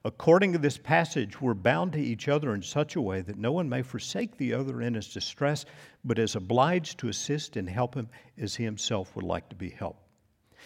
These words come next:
He writes elsewhere in his, uh, very long letter that's now in pamphlet form, he writes, Therefore,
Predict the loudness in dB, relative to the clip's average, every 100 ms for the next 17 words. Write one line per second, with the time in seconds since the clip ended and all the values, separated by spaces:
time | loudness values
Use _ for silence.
0 | -20 -20 -20 -6 0 6 6 6 4 2
1 | 2 0 2 2 0 -2 -2 -2 -4 -4
2 | -4 -4 -2 -2 -4 -10 0 2 2 2
3 | 2 0 0 0 0 0 -2 -6 -8 -8
4 | -6 -4 -2 -2 -4 -6 -6 -8 -10 -6
5 | -4 -4 -4 -6 0 2 0 -6 -16 -20
6 | -20 -6 8 10 10 8 6